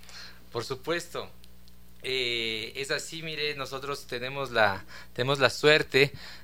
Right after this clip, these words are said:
de vivir en un país tan, tan pequeño, con cuatro mundos, ¿no? Entonces, esto nos, nos ayuda a nosotros, somos un país bendecido, ir a las montañas, si usted quiere, en una hora desde Quito.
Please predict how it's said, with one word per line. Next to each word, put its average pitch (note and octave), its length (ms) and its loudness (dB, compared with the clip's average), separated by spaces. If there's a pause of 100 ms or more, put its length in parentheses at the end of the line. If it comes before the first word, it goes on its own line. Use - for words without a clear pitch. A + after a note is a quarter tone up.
(100)
de A#2 80 6
vivir C3 260 8
en D3+ 100 8
un D3+ 140 4
país C#3 320 10
tan, C3+ 500 8
tan C3 180 0
pequeño, C3 500 -2
con A2 160 -6
cuatro A#2+ 380 0
mundos, G#2+ 520 -6
¿no? G2+ 220 -10 (520)
Entonces, E3+ 840 6
esto D3+ 260 8
nos, C#3+ 520 4
nos A#2+ 200 0
ayuda C#3+ 320 4
a - 20 0
nosotros, C#3+ 680 0 (100)
somos C3 340 -2
un C3 160 0
país A#2+ 340 6
bendecido, A#2+ 680 4 (1200)
ir C3+ 160 2
a C3 60 6
las A#2 160 2
montañas, B2+ 840 -4
si - 180 -14
usted A#2+ 300 -8
quiere, A#2 640 -4
en G#2+ 140 -4
una A2+ 240 -2
hora A#2 240 0
desde G2+ 280 -10
Quito. B2 460 -8